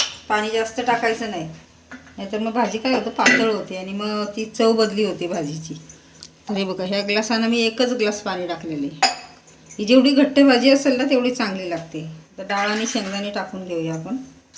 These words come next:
आणि ही भाजी कापली वगैरे नाही, जर बारीक चिरून,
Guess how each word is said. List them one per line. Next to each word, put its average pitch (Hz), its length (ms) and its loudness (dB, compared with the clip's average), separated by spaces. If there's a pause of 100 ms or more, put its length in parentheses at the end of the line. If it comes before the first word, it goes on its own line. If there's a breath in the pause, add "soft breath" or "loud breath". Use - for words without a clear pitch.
(2750)
आणि 196 100 -10
ही 220 120 -6
भाजी 226 300 -2
कापली 262 440 4
वगैरे 269 340 6
नाही, 160 200 -4 (1080)
जर 196 80 -12
बारीक 208 280 2 (220)
चिरून, 254 420 2